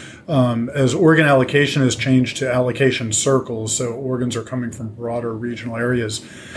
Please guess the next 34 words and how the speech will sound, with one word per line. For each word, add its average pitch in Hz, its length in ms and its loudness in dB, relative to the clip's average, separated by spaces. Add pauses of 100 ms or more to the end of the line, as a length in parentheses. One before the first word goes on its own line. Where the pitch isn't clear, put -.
(220)
Typically, 156 840 2 (160)
what's, 147 680 -2
and 135 240 -2
this 131 180 0
is 120 120 -2
what's 123 160 -2
happened 127 380 0
in 123 100 -2
the 117 100 -4
combined 120 460 -6
heart-liver 127 540 -2
community, 127 480 2
is 113 160 -2
it's 113 140 -4
driven 139 320 2
by 123 180 2
the 113 160 -4
sicker 127 480 0
of 113 120 -4
the 117 120 -4
organs, 117 640 -6 (120)
which 131 240 -2
oftentimes, 123 680 2
in 120 100 -4
this 120 160 -4
case, 120 300 -4
it's - 160 -6
the - 80 -10
cardiac 113 520 -4
condition 113 540 -4
that's 113 340 -6
hospitalizing 120 920 -4
the 110 80 -6
patients, 117 640 -6